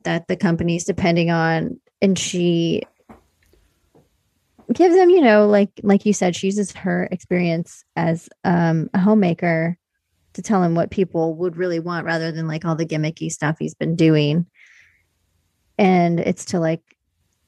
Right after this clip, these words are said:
lower the price while people are going through a financial crisis, which was happening in the early eighties and which is happening now. When is it not happening? And it's like, "Whenever this crisis is over, we'll go back to our normal prices."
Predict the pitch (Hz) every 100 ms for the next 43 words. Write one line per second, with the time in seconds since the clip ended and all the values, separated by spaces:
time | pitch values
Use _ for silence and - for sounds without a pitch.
0 | _ - 208 226 262 220 - 294 254 180
1 | 190 - - 190 180 175 202 185 175 175
2 | 175 175 175 165 165 175 165 165 175 170
3 | 165 160 - 160 185 - 156 156 - -
4 | _ _ - 170 170 165 156 165 160 165
5 | 160 160 - 160 160 160 160 160 156 196
6 | 185 165 160 185 170 156 160 180 185 165
7 | 156 165 - 247 403 480 392 403 180 180
8 | 175 170 156 - 160 156 160 196 196 _
9 | _ _ _ - - - _ _ _ 233
10 | 233 220 - 214 185 _ - - - 208
11 | 220 247 233 220 226 208 202 185 180 185
12 | 165 165 156 165 170 175 170 - 175 165
13 | 165 165 156 - 175 170 - - -